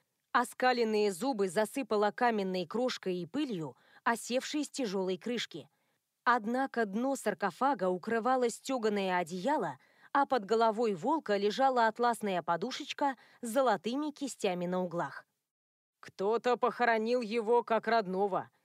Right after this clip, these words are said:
заметил доктор. «Миленько. Но куда, хотел бы я знать, подевался Максимилиан?» «Я бы тоже не отказался узнать»,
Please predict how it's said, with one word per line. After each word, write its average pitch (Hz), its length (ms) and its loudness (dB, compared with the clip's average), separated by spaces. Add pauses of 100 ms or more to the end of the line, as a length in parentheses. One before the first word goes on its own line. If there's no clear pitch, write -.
(220)
заметил 226 540 0
доктор. 190 420 -6 (480)
«Миленько. 247 800 0 (500)
Но 277 240 0
куда, 349 440 2
хотел 240 380 0
бы 202 160 4
я 190 160 2
знать, 262 380 0
подевался 240 640 2
Максимилиан?» 240 800 -2 (640)
«Я 190 280 0
бы 233 140 0
тоже 233 360 -4
не 180 140 -2
отказался 190 640 -2
узнать», 185 540 -4